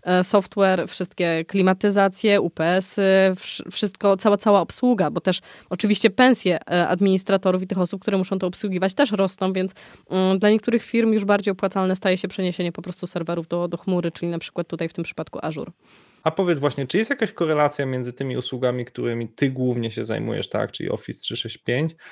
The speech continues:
Speaker 2: a właśnie korzystaniem z chmury? Czy tam jest, jest to w jakikolwiek sposób powiązane, czy to zupełnie jest oddzielne? W sensie, czy nie ma benefitów p-, przenoszenia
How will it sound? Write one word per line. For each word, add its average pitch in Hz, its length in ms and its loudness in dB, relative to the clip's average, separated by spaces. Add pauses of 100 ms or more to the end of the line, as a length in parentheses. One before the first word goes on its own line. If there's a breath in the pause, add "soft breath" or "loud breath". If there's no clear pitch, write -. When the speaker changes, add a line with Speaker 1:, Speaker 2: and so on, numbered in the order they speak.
(260 loud breath)
Speaker 2:
a 131 300 6
właśnie 123 360 2
korzystaniem 123 540 -4
z - 100 -8
chmury? 107 340 -2
Czy 117 120 -8
tam 170 200 0
jest, 165 240 -6
jest 147 260 -2
to 151 100 -2
w - 20 -4
jakikolwiek 143 580 -2
sposób - 340 -6
powiązane, 143 580 0
czy 175 120 -2
to 151 300 0 (140)
zupełnie 131 440 -4
jest 120 180 -6
oddzielne? 113 460 -4
W - 40 -18
sensie, 131 180 -4
czy 147 120 -2
nie 156 140 4
ma 143 120 4
benefitów 120 640 -2
p-, - 200 -10
przenoszenia 117 640 -4